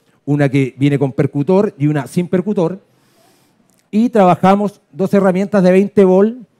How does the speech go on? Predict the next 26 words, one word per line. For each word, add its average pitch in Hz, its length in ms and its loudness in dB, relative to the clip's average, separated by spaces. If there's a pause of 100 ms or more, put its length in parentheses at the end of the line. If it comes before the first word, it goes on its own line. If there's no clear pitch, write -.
(140)
que - 80 -10
son 160 180 2
las 165 100 4
que 156 120 0
vamos 165 160 2
a 165 80 2
ocupar 165 260 0
ahora. 190 380 2 (420)
Una 190 240 4
que 151 120 -2
tiene, 156 460 0
eh, 113 1040 0 (100)
que 135 100 -6
viene 147 160 -2
sin 220 180 -2
percutor, 202 440 -4
solo 170 260 -2
rotación, 190 600 -2 (360)
y 156 80 2
el 156 80 4
otro 170 180 -2
viene 170 180 2
con 170 200 -2
rotación 160 480 -4
con 156 120 -4
percusión. 139 600 -6